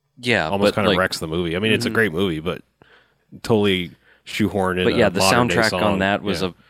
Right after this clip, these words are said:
Speaker 1: a, ahead of, like, a James Taylor album or something
Speaker 2: Yeah.
Speaker 1: like that.
Speaker 2: This is,
Speaker 1: Weird,
Speaker 2: this is why
Speaker 1: like, uh,
Speaker 2: shoehorning in music that doesn't fit with a movie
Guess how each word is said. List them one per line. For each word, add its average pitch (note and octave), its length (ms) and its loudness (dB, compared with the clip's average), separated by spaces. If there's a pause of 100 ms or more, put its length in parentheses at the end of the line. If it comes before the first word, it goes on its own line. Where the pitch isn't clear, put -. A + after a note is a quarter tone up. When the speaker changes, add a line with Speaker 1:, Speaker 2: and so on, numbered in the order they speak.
(280)
Speaker 1:
a, - 60 -6
ahead G2+ 320 0
of, F#2 380 -4 (100)
like, F2+ 180 -6
a F2+ 40 -4
James F#2+ 360 -2
Taylor F2+ 320 2
album F2+ 380 2
or D#2 320 -2
something D#2 320 -8
Speaker 2:
Yeah. D#2 60 -8
Speaker 1:
like D2+ 160 -8
that. D2+ 240 -2 (920)
Speaker 2:
This - 180 -6
is, G2+ 200 -4
Speaker 1:
Weird, A#2 200 4
Speaker 2:
this G#2 60 4
is G#2+ 80 2
why A2 120 4
Speaker 1:
like, G#2+ 80 4
uh, - 40 0 (160)
Speaker 2:
shoehorning B2 340 2
in G#2+ 120 0
music G2+ 340 0
that F2 100 -2
doesn't F2 280 -4
fit - 260 -8
with F2+ 120 -8
a E2+ 40 -6
movie E2+ 480 -6